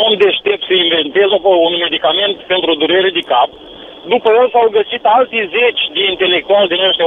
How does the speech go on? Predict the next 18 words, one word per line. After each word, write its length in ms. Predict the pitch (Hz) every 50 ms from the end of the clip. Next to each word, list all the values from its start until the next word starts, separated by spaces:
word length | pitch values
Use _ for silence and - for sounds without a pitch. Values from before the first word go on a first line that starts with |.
| 170 190
oameni 280 | 196 196 196 190 180 160
deștepți 400 | 180 156 - - 202 202 - - 190
cu 60 | 156 - 269
carte, 280 | - 170 160 139 - 214 247 - - - - - - - 190
care 120 | 190 196 208
au 60 | 208 208
mai 80 | 208 202 - 208
făcut 200 | - - 269 - - -
treizeci 520 | 285 294 294 277 247 226 277 277 254 226 - 233
de 80 | 226 220 - - - - - - - - - - - - - -
tipuri 300 | 233 180 - 214 196 175
de 60 | 208 190 190
medicamente 480 | 185 185 185 196 190 208 233 233 196 214 175 196
de 60 | 202 175 -
dureri 300 | 214 226 240 226 202 190
de 60 | 196 - 196
cap. 120 | 156 - - - 247
Dacă 120 | 247